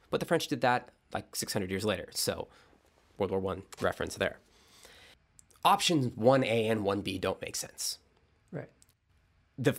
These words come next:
Speaker 1: the English, though they probably could still win that war, that battle, because they have the longbows, they're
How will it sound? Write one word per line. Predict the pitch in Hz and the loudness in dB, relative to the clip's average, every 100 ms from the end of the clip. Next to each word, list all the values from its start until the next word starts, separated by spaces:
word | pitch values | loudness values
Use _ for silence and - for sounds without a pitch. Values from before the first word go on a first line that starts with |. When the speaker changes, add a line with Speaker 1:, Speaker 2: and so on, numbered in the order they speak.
| - - | 0 4
Speaker 1:
the | |
English, | 160 185 156 - - | 6 6 4 2 -6
though | 147 143 131 | 2 4 6
they | 117 | 6
probably | 107 - 110 117 127 | 4 2 4 4 4
could | 143 | 0
still | - 123 | 4 4
win | 117 | 4
that | 117 - | 2 0
war, | 107 117 156 - _ _ _ _ _ | 0 0 -2 -14 _ _ _ _ _
that | 101 | 0
battle, | 101 98 123 139 | 2 2 0 -2
because | 113 104 | -2 -2
they | 98 | -2
have | 98 | 0
the | 98 | 0
longbows, | 98 104 113 135 151 - - - - - _ - | 0 2 0 0 -2 -8 -14 -20 -20 -20 _ -12
they're | 117 101 131 175 185 | -8 -4 0 2 2